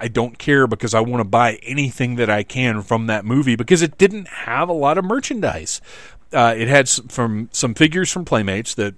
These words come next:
let's be honest, were not great. And, uh,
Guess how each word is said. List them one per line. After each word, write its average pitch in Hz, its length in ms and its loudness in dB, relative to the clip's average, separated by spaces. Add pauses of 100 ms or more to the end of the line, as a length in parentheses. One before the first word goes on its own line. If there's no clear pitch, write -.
(160)
let's 117 300 -8
be 131 100 2
honest, 113 300 -2
were 110 60 -4
not 107 200 -2
great. 98 300 -4 (720)
And, 113 380 0
uh, 104 400 2